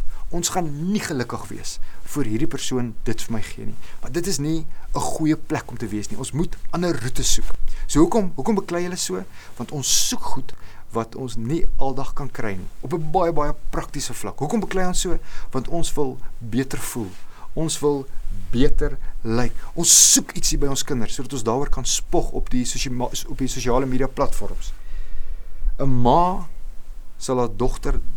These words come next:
druk en druk en druk. 'n Pa sal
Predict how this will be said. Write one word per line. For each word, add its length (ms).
druk 420
en 200
druk 280
en 120
druk. 300
'n 60
Pa 240
sal 360